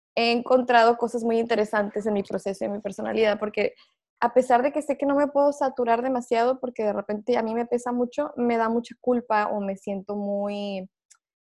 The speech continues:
como mal de estar descansando, como que a veces,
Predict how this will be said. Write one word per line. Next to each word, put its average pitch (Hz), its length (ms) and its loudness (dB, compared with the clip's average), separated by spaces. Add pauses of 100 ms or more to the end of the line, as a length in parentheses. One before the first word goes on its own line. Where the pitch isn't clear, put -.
(180)
como 220 220 2
mal 220 260 2
de 226 80 2
estar 208 240 -2
descansando, 190 600 -6
como 190 200 -8
que - 80 -6
a 190 60 0
veces, 208 600 -4